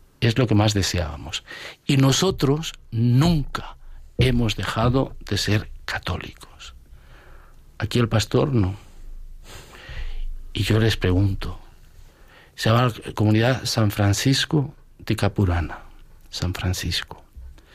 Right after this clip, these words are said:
En las casas la, el, la, un cuadro de San Francisco, ¿no?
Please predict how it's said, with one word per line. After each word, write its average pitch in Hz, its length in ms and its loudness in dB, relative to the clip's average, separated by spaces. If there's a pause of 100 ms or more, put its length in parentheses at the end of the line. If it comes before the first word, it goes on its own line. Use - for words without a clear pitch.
(440)
En 101 140 0
las 87 140 0
casas 123 420 0
la, 90 460 0 (340)
el, 95 480 2 (460)
la, 92 420 2
un 104 160 2
cuadro 107 320 2
de 101 100 2
San 90 200 0
Francisco, 85 680 0
¿no? - 180 0